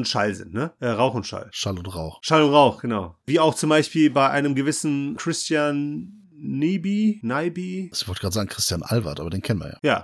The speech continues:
Speaker 1: richtig. Aber das ist halt auch so in dem Fall no, äh, One-Hit-Wonder, mehr oder weniger, weil ich weiß nicht, was der außer The Thing from Another World, äh, noch so gemacht hat.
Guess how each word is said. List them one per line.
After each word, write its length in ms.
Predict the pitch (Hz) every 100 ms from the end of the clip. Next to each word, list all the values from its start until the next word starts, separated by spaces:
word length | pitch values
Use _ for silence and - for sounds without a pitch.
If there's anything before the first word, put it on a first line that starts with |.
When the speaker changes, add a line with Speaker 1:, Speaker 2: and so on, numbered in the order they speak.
| -
Speaker 1:
richtig. 300 | 123 104 -
Aber 240 | 139 139
das 180 | 143 143
ist 140 | 156 160
halt 160 | 156
auch 100 | 151
so 360 | 135 151 139 135
in 60 | 143
dem 120 | 139
Fall 220 | - 131
no, 280 | 131 147 165
äh, 200 | 139 135
One-Hit-Wonder, 960 | 131 123 151 147 120 107 107 107 139 -
mehr 200 | 117 120
oder 160 | 113 107
weniger, 380 | 110 120 135
weil 100 | 113
ich 80 | 104
weiß 160 | 117 107
nicht, 140 | 101
was 160 | 117 -
der 180 | 117 110
außer 400 | 120 127 113 104
The 180 | 147 190
Thing 800 | - 226 339 330 185 170 269 -
from 260 | - 170
Another 460 | 202 185 208 196 185
World, 520 | 185 185 127 202 - -
äh, 100 | 139
noch 260 | 151 175 -
so 160 | 110
gemacht 300 | 104 104 -
hat. 180 | 143 -